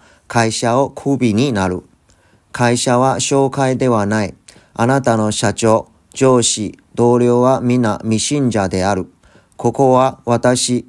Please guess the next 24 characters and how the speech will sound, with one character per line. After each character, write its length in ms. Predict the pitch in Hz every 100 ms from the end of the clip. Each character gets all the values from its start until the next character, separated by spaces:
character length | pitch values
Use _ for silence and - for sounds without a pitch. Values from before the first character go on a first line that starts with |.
| -
サ 240 | - 151
タ 160 | 139 113
ン 40 |
の 280 | 104 110 127
王 40 |
国 360 | 120 135 131 120
で 120 | 98
あ 100 | 90
る。 160 | 90 - _ _ _ _ _ -
世 200 | 143 147
の 140 | 127
人 280 | 120 - 131
々 260 | 127 123 110
に 220 | 131 123
合 160 | 113
わ 160 | 117 131
せ、 280 | - 113 - _ _ -
私、 640 | - 113 135 131 - 131 -
サ 220 | - 135
タ 160 | 131 117
ン 40 |
に 160 | 143 131
従 300 | - 135 127 131 131
う 40 | 147